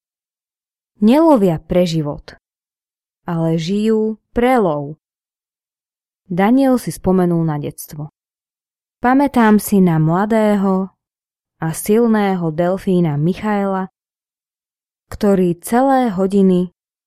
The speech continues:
pozoroval vlny. Sám seba si predstavoval na vrchole jednej z tých mohutných vodných stien. Sníval.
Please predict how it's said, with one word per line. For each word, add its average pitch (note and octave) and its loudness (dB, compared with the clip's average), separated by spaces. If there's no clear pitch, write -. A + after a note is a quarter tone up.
pozoroval F3+ 0
vlny. D3+ 0
Sám F#3+ 0
seba F#3 -2
si D3+ -10
predstavoval D#3+ -2
na F3+ 0
vrchole F3+ -2
jednej D#3+ 0
z - -14
tých E3 0
mohutných G3 2
vodných F3 2
stien. C#3+ -10
Sníval. D#3 -2